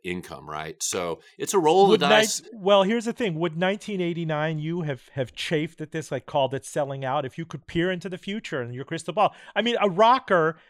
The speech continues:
Speaker 2: an established multi-platinum rocker, just cited time value of money for me.
Speaker 1: <laughs> I told you, brother. I've always, I've always been a, a, an entrepreneur and a businessman
Speaker 2: <laughs>
Speaker 1: too. And, and here's, here's what I found out.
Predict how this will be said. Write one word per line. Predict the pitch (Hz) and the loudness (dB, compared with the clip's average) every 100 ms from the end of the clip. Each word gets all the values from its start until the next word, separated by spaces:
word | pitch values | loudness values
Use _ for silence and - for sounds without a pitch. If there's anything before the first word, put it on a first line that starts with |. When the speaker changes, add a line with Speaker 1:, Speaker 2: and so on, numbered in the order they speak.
| - | -6
Speaker 2:
an | 160 | -2
established | 175 175 - 196 208 190 180 - | 0 -2 4 6 6 2 -6 0
multi-platinum | 170 175 175 - 175 170 156 | 0 2 -2 0 0 0 0
rocker, | 160 160 147 | 0 0 -2
just | 123 151 147 - - | -4 -4 -4 -6 -16
cited | - 151 139 131 - | -4 0 0 -4 -6
time | 147 139 135 | -4 -4 -2
value | 135 127 127 | 0 0 -2
of | 113 | -6
money | 117 120 107 | -8 -8 -10
for | - 90 | -14 -18
me. | - _ _ | -18 _ _
Speaker 1:
<laughs> | _ - | _ -2
I | 208 190 - 202 175 - 185 - - 151 | 0 0 -2 -2 -2 0 -4 -4 -4 -4
told | 160 202 226 | 0 2 2
you, | 165 | 2
brother. | 165 165 165 165 - - | 4 4 4 0 -8 0
I've | 165 165 | 2 4
always, | 165 185 190 180 - | 4 6 4 2 -2
I've | 135 151 | 0 2
always | 180 180 139 | 4 2 2
been | 151 156 | 2 4
a, | 143 | 2
a, | 127 127 127 | 2 2 2
an | 113 113 113 | 0 0 0
entrepreneur | 107 127 151 127 135 127 127 | 0 0 0 -8 -4 0 0
and | |
a | 117 | 0
businessman | 117 127 117 - - 285 214 | 2 2 0 0 0 2 0
Speaker 2:
<laughs> | |
Speaker 1:
too. | 120 107 92 _ _ | 0 0 0 _ _
And, | 170 175 | -4 -2
and | 170 | 0
here's, | 220 208 | -2 -2
here's | 202 180 | -4 -2
what | 185 | 0
I | 165 | 0
found | 143 131 | 0 0
out. | 117 87 | 2 0